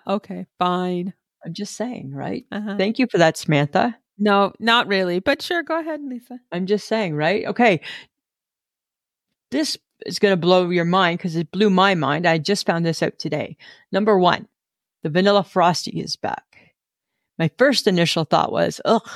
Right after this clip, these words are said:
Speaker 2: why do we need Vanilla Frosty from Wendy's? That's just like vanilla ice cream. Why do we need that?" Then I read today that it's more popular than the original Frosty.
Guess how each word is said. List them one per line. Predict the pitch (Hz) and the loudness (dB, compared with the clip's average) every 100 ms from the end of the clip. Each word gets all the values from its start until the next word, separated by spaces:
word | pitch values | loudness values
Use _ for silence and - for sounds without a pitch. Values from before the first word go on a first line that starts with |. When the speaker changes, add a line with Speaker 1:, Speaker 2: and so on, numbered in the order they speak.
| - - | -18 0
Speaker 2:
why | 190 | 2
do | 269 | 2
we | 247 | 2
need | 208 226 156 | 2 0 0
Vanilla | 180 185 185 - | 2 4 2 2
Frosty | 185 190 175 | 0 2 -4
from | - 156 | -2 -2
Wendy's? | 185 175 - | -2 -4 -2
That's | 185 220 | 0 0
just | 208 | 2
like | 196 143 | 2 4
vanilla | 165 185 139 | 4 4 4
ice | 190 - | 2 0
cream. | - - - _ _ _ _ - | -8 -12 -12 _ _ _ _ -6
Why | 165 | -2
do | 170 | 0
we | 196 | 0
need | 240 | 2
that?" | 180 - _ - - - | 0 -2 _ -20 -12 -2
Then | 170 254 294 | 2 4 4
I | 247 | 2
read | 180 175 | 2 -2
today | - 175 185 165 - - - | -2 0 2 0 -4 -20 -2
that | - - | 2 2
it's | 440 226 | 2 2
more | 220 | 2
popular | - - 208 220 214 208 - _ 170 | 2 2 0 2 0 0 -4 _ 0
than | 196 202 | 2 4
the | 214 | 4
original | 202 226 285 269 247 | 2 0 0 2 0
Frosty. | - 175 151 - - - | 0 0 0 -4 -16 -20